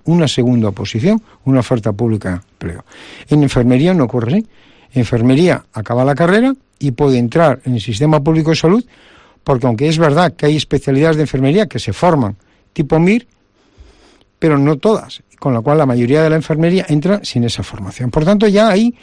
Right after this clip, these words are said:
una disfunción enorme en la forma de entrar en el sistema público de salud.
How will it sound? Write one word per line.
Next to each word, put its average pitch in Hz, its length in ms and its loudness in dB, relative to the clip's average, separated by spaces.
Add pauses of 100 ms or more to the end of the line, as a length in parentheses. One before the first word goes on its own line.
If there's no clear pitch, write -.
(300)
una 202 420 0
disfunción 151 720 0
enorme 156 460 0 (180)
en 139 100 0
la 135 80 2
forma 165 340 2
de 147 100 2
entrar 139 240 0
en 180 80 2
el 131 100 0
sistema 123 400 0
público 113 320 -4
de 107 60 -8
salud. 107 200 -8